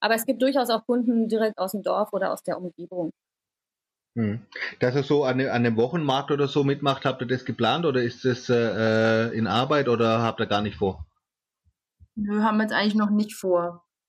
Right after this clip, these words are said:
Speaker 3: Wir hoffen, dass das eher so über, also dass das über die Kisten ganz, ganz gut läuft.
Speaker 1: Also wir
Speaker 2: Mhm.
Speaker 1: hatten ja, vorhin war ja die Frage im Raum, ob wir eine Solavi sind oder nicht. Ich glaub, die haben wir gar nicht beantwortet, die Frage so richtig.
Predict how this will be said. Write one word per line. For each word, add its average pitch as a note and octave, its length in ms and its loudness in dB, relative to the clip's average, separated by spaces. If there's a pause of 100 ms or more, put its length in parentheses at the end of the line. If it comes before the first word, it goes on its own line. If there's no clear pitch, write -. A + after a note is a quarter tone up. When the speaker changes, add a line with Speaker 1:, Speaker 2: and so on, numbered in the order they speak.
(420)
Speaker 3:
Wir G3 140 -4
hoffen, G3+ 220 0
dass F3+ 140 0
das - 160 -8
eher F3 140 0
so G3+ 160 0
über, F#3 240 2
also G3 160 2
dass G#3 100 0
das G#3 100 -4
über G3 160 2
die F#3+ 100 -8
Kisten G#3+ 320 -2
ganz, F#3 240 -2
ganz F3 320 -4
gut F3 180 -6
läuft. D#3+ 340 -2 (720)
Speaker 1:
Also C#3 180 4
wir C4 100 4
Speaker 2:
Mhm. - 20 -2
Speaker 1:
hatten D#4 180 -2
ja, D#4+ 80 2 (480)
vorhin C#4+ 220 2
war C4+ 100 2
ja C4+ 120 2
die C4 120 -4
Frage B3+ 360 -2
im C4 100 -2
Raum, B3 260 -4
ob A#3+ 140 -6
wir B3+ 80 4
eine A#3+ 140 0
Solavi A#3 540 0
sind B3+ 340 0
oder G#3+ 200 2
nicht. A#3 220 -2
Ich A3+ 100 -10
glaub, A3+ 160 -4
die A3 120 -2
haben A3+ 120 -4
wir G#3+ 80 -2
gar G#3 120 -6
nicht A3 160 -10
beantwortet, A3+ 580 -2
die G#3+ 100 -8
Frage G3 360 -6
so G3+ 80 -8
richtig. C4+ 420 -4